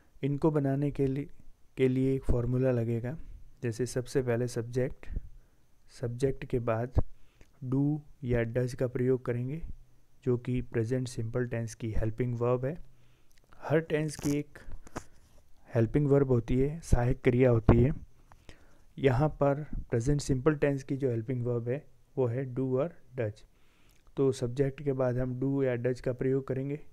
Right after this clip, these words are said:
उसके बाद not लगाएंगे, उसके बाद वर्ब की फर्स्ट फॉर्म का प्रयोग करेंगे और ऑब्जेक्ट का प्रयोग करेंगे। ठीक है, अब देखिए किस टाइप से करेंगे।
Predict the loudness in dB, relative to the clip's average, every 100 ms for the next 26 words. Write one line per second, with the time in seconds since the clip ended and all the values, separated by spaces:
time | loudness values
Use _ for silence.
0 | -20 -20 -20 _ -10 -4 -2 0 0 -2
1 | -4 -2 -2 -2 -2 -4 -6 -6 -6 -6
2 | -12 -16 -20 -20 -20 -20 -20 -20 -20 -20
3 | -6 2 4 4 4 2 0 -2 -4 -2
4 | 0 0 0 0 -2 -2 0 0 0 -2
5 | -4 -6 -10 -8 -8 -6 -4 -2 0 -2
6 | -4 -10 -8 -8 -8 -8 -10 -10 -12 -10
7 | -10 -8 -8 -10 -20 -20 -20 -20 -20 -20
8 | -20 _ -6 -4 0 0 0 -2 -4 -2
9 | 0 -2 -2 -4 -2 -2 -4 -6